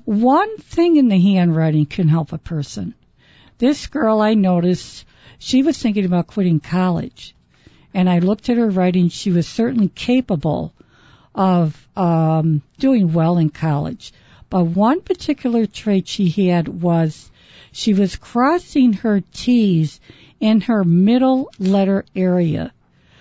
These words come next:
What that means is a fear of failure. When you cross the T up f-,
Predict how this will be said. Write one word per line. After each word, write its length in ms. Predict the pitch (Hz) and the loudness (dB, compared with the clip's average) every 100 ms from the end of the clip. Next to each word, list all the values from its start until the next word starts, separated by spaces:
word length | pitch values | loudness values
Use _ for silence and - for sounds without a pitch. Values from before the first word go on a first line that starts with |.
| - - - | -20 -20 -10
What 260 | 220 262 - | -2 -2 0
that 220 | 339 262 | 0 0
means 480 | 220 226 226 202 - | 2 2 2 0 -2
is 260 | 190 170 - | 0 0 -2
a 100 | 160 | -4
fear 640 | - - 190 185 185 185 | -6 -4 0 2 2 0
of 260 | - 170 147 | -2 -4 -4
failure. 920 | - - 175 170 165 160 156 - - _ _ _ - - - | -6 -6 -2 0 0 -2 -4 -10 -18 _ _ _ -20 -20 -6
When 280 | 196 233 277 | 0 2 4
you 160 | 302 | 2
cross 520 | - - 226 214 185 - | -2 -4 -2 0 -2 -2
the 100 | 190 | -4
T 500 | - 226 208 214 - | -2 0 2 0 -2
up 260 | 202 196 - - - - | -2 -2 -4 -20 -20 -20
f-, 380 | - - - | -20 -20 -20